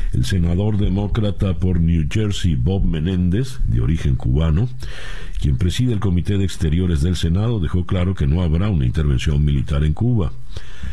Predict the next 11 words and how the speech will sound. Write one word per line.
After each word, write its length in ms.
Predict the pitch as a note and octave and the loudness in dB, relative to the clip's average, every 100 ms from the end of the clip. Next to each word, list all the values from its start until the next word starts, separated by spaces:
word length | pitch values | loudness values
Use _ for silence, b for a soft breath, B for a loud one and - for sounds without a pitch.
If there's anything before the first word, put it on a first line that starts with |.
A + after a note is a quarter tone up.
| B B - | B B 0
Eh, 360 | C#2+ C#2 C2+ | 0 2 2
Menéndez 680 | B1+ C2+ E2+ F#2+ G#2+ G#2+ C3 | 2 2 2 2 2 0 0
es 180 | F#2 D#2+ | -2 -2
uno 260 | A2 G#2+ G2 | 0 0 0
de 60 | |
los 320 | E2 D2+ G2 E2+ | 0 -2 -2 -2
senadores 640 | E2 A#2 G2 F2+ F2 F2 | 0 0 0 0 0 0
más 280 | F2+ G#2 B2+ | 2 0 0
influyentes 800 | C#3 B2 G2 E2 A#2+ B2 D2 - B B B B - | -2 0 0 2 0 0 -2 -2 B B B B 0
en 360 | F#2 F#2+ G#2 | 0 2 0
política 960 | A2+ C#2 C#2 E2 D#2 D#2 - D2 B1+ | 0 0 2 2 0 0 0 0 0